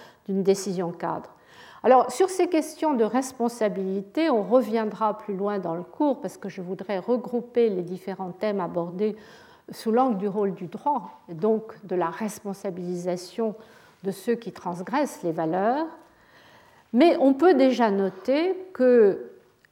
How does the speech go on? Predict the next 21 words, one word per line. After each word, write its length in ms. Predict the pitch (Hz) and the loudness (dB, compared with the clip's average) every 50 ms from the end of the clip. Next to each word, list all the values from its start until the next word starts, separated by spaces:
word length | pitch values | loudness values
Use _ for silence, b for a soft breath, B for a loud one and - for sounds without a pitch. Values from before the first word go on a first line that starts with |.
| _ - | _ -8
l'idée 580 | 196 190 196 240 226 202 202 277 285 277 247 208 | -6 0 2 2 2 4 4 4 6 6 4 2
de 180 | 170 165 185 180 | 0 -2 -4 -4
responsabilité 1160 | 165 165 190 190 185 - - 185 180 175 - 185 170 170 175 180 180 185 175 - - 214 196 | -4 -2 -4 -6 -6 -8 -10 -10 -10 -6 -4 -4 -4 -4 -4 -8 -8 -8 -10 -6 -2 -2 0
en 80 | 170 165 | 0 -2
matière 340 | 170 170 170 - - 185 175 | -4 -6 -6 -6 -6 -6 -4
d'environnement 920 | 175 165 165 160 - 175 160 175 170 175 175 180 190 196 180 165 - - - | -4 -6 -6 -6 -10 -10 -8 -6 -6 -6 -4 -2 -2 -2 -2 -2 -4 -8 -10
au 80 | 180 | -10
sein 440 | 175 - - - 233 214 214 202 - - 180 175 | -10 -10 -4 -2 0 0 0 0 -4 -8 -8 -6
de 160 | 180 165 175 - - 127 - | -4 -4 -6 -6 -12 -14 -14
la 80 | 170 170 | -16 -16
communauté 540 | - - 185 175 175 175 170 165 170 - 175 | -12 -10 -8 -6 -6 -4 -6 -6 -4 -4 -4
européenne 600 | 165 165 170 165 - - 170 185 226 262 302 330 B B B B B B B B B B B B | -4 -4 -8 -12 -8 -6 -2 0 0 0 0 -4 B B B B B B B B B B B B
exprime, 880 | 254 262 254 - - - - - 320 370 415 320 254 208 180 170 170 170 - - _ _ b b b b b b b b b 180 | 4 4 4 2 -6 -10 -4 0 2 2 2 2 2 0 -2 -4 -8 -10 -14 -20 _ _ b b b b b b b b b -2
dans 240 | 175 202 302 320 | 6 8 8 10
le 100 | 311 302 | 10 8
prolongement 680 | 277 - - 254 233 233 226 220 196 180 226 226 226 220 | 6 4 4 6 6 6 6 2 2 0 0 0 0 0
de 100 | 202 180 | 0 -4
ce 180 | 180 - - 180 | -6 -8 -8 -8
devoir 420 | 165 190 190 180 196 202 190 175 | -6 -6 -6 -4 -2 -2 -2 -2
de 80 | 175 170 | -4 -8
protection, 840 | 165 - - 160 151 165 160 160 - - - 226 240 277 311 359 | -8 -8 -10 -8 -8 -8 -10 -10 -10 -10 -6 -4 -2 -2 -2 -6